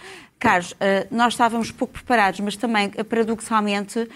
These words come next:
isto também vem-nos ensinar que os populistas e as, e os regimes mais autocráticos também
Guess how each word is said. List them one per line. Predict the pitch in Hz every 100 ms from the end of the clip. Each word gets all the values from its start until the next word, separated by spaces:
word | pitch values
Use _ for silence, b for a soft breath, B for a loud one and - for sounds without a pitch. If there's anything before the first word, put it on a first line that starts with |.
| B B B
isto | 226 -
também | 233 226
vem-nos | 220 220
ensinar | 220 220 233 214 214 220
que | - 226 233 -
os | 220 220 -
populistas | 220 - 226 233 214 208 180
e | 196 190
as, | 185 - B B
e | 208
os | 190
regimes | 202 185 220 190 180
mais | 185 185 196
autocráticos | 185 190 208 202 220 214
também | - 214 214 226